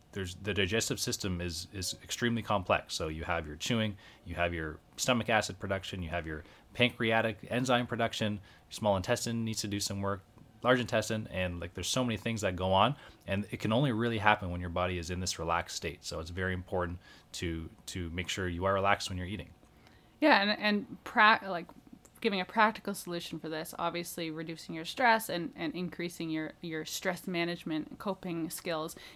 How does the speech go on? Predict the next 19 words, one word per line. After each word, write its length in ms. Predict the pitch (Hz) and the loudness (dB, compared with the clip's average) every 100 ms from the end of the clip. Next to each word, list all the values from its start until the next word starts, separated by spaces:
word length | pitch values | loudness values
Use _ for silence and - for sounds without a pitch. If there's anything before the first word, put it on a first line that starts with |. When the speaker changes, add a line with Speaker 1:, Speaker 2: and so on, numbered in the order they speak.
| - | -12
Speaker 2:
is 120 | 185 | -8
so 300 | - 240 202 | -2 0 2
vitally 320 | 175 165 165 | 2 2 0
import-, 300 | 165 170 - - | -4 -4 -8 -6
vitally 420 | 180 185 185 165 | -2 0 0 -2
important. 480 | 160 180 - 185 202 | -4 -4 -4 -4 -4
And 260 | - 175 165 - - 196 170 | -4 -4 -6 -12 -18 -18 -6
I 100 | 180 | -4
would 80 | 170 | -2
love 140 | 170 | -4
to 60 | - | -6
do 60 | 156 | -10
a 20 | |
podcast 480 | - 160 151 160 160 | -6 -6 -6 -8 -6
on 140 | 156 | -4
that 160 | 156 156 | -4 -4
in 80 | 165 | -8
the 40 | |
future. 520 | - 165 - 151 160 | -8 -10 -8 -6 -6